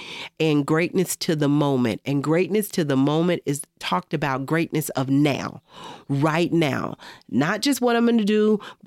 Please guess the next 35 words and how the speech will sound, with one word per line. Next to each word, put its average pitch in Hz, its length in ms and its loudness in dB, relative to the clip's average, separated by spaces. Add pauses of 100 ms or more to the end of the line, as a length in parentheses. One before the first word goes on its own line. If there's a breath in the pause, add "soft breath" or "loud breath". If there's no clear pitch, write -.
by 180 220 0
the 214 200 2
end 233 140 4
of 208 60 2
the 220 80 2
year 202 500 0 (240 loud breath)
or 160 160 2
next 196 440 2
year, 190 280 2 (260 loud breath)
but - 220 0
the 165 80 2
greatness 175 640 0 (100)
in 175 220 2
the 156 100 2
moment, 160 480 2
making 175 440 2
our 160 140 0
decisions 151 600 0
count 170 460 -4
right 156 400 0
now. 143 320 0 (260 loud breath)
And 170 120 0
if 156 120 -2
you're 151 140 2
making 202 500 2
your 175 140 2
decisions 151 720 0
based 170 340 -2
on 156 160 2
getting 170 340 2
things 156 320 0
done 147 220 0
in 139 100 2
twelve 175 380 0
weeks 185 380 0